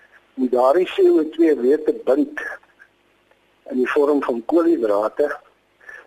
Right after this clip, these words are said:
tot so 'n mate dat dit die koolstofgas van die atmosfeer verlaag nie. En dis wat gebeur het miljoene jare gelede. Daai vyf persent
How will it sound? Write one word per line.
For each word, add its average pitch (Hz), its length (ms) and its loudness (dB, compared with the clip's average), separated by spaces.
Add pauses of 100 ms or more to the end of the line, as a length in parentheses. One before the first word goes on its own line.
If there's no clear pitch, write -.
tot - 160 -4
so 165 160 4
'n 165 160 4
mate 131 380 0
dat 123 180 0
dit 123 180 -4
die 123 160 -6
koolstofgas 143 720 -2
van 120 120 -4
die 131 100 0
atmosfeer 127 580 -2
verlaag 120 580 -2
nie. - 180 -12 (1120)
En 135 80 -6
dis 151 180 0
wat - 180 0
gebeur 170 360 2
het 208 120 2
miljoene 139 440 2
jare 127 320 2
gelede. 127 520 0
Daai 120 280 0
vyf 202 320 -2
persent 147 480 -2